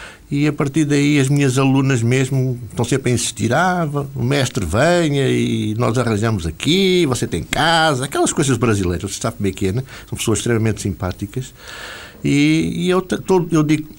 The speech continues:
"Ai, não, não volto mais, que eu quero ir, ir para outros locais", mas não, acabo sempre por cair no Brasil,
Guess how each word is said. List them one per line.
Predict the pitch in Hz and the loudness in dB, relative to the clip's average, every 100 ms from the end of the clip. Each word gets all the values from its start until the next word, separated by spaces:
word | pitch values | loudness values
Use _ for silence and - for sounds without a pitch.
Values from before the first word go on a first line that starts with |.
| - - | -8 0
"Ai, | |
não, | 196 170 | 2 2
não | 170 135 | 2 2
volto | 156 143 95 | 0 0 0
mais, | 110 160 175 - | 2 2 2 0
que | 123 | -4
eu | |
quero | - 139 127 | 0 0 0
ir, | 123 | 0
ir | 127 123 | -4 -2
para | 123 | -2
outros | 113 - 104 | -2 0 -2
locais", | 107 151 147 | 0 -2 -2
mas | 156 147 131 | 0 0 0
não, | 113 120 104 | 0 0 0
acabo | 85 95 - | 0 -2 -2
sempre | 98 98 | -4 -4
por | 95 104 | -8 -4
cair | 110 110 110 | 0 2 2
no | 107 | 0
Brasil, | 113 113 107 123 | 2 2 2 0